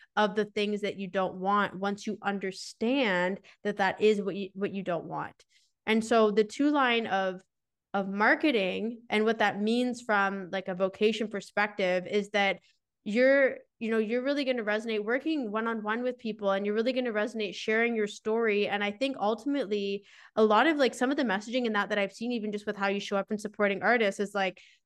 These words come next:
you don't have to be a starving artist. Like, that is a no. That is an understanding. We're not tolerating that. This is what you do want. This is what we can do. Having this understanding of how things can be different,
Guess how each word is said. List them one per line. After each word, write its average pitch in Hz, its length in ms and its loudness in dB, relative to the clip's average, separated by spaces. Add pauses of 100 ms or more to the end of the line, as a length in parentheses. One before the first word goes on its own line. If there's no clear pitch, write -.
(440)
you 233 100 -2
don't 254 200 0
have 262 260 -2
to 226 100 0
be 180 260 -4 (120)
a - 40 -12
starving 175 400 -4
artist. - 540 -10
Like, 196 180 -2
that 190 180 2
is 214 340 0
a 214 80 0
no. 208 420 0 (120)
That 185 160 -2
is 196 160 -4
an 190 120 -2
understanding. 202 680 -2
We're 214 100 0
not 196 240 -2
tolerating 202 680 0
that. 127 260 -8 (380)
This 220 260 2
is 226 140 -4
what 190 180 -2
you 196 120 -4
do 214 260 0
want. 170 300 -2
This 202 180 0
is 208 140 -2
what 196 120 -4
we 190 120 -4
can 220 460 0
do. 175 340 -4 (320)
Having 214 240 2
this 226 140 0
understanding 202 800 -2
of 175 60 -6
how 185 200 -2
things 196 260 -6
can 202 180 -2
be 190 120 -2
different, 190 480 -4